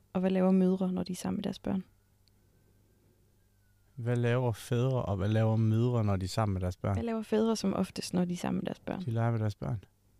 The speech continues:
Speaker 2: Hvad mener du? De er sammen med deres børn.
Speaker 1: Og hvad gør mødre så?
Speaker 2: De er da også sammen med deres børn.
Speaker 1: Ja, men <laughs> hvis du skal sætte lidt flere ord på.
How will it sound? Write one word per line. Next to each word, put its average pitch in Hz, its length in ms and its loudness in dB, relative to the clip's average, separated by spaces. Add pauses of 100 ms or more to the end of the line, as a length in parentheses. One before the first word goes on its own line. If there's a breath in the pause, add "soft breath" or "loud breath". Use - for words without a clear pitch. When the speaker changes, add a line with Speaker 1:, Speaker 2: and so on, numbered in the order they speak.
(400)
Speaker 2:
Hvad 127 100 2
mener 120 220 2
du? 90 60 -8 (1300)
De 120 40 -4
er 117 40 0
sammen 131 240 0
med 95 100 2
deres 95 120 0
børn. - 260 -6 (220)
Speaker 1:
Og 202 80 2
hvad 214 120 4
gør 208 120 6
mødre 226 320 6
så? 208 160 -4 (640)
Speaker 2:
De 135 60 -2
er 135 40 -2
da 127 80 0
også 147 120 -2
sammen 113 160 0
med 98 40 0
deres 98 120 -2
børn. 101 260 -4 (640)
Speaker 1:
Ja, 226 200 0 (380)
men 208 320 10 (640 soft breath)
<laughs> - 800 -20
hvis 202 100 -2
du 196 120 0
skal 190 140 -2
sætte 196 180 0
lidt 220 160 4
flere 220 160 4
ord 226 240 2
på. - 220 -4